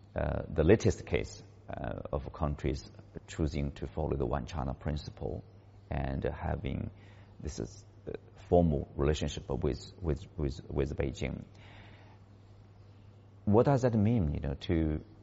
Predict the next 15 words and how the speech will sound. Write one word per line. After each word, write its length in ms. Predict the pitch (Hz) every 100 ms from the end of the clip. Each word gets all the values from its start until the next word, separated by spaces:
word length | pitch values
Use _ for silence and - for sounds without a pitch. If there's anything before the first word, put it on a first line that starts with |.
| -
uh, 140 | - - - - - -
U 200 | 101 92
S 200 | 101 -
has 280 | - 113 - - - - - - -
basically 300 | 113 - 98
before 540 | 78 95 85 - 135
that 460 | 82 - 113 - -
paid, 320 | 110 120 131 - - -
uh, 400 | - - - - - -
a 100 | -
visit 480 | 76 98 123 71 - - - - -
by 160 | 76 76
a 120 | 62
senior 280 | - 85 69
official 540 | 73 90 - - -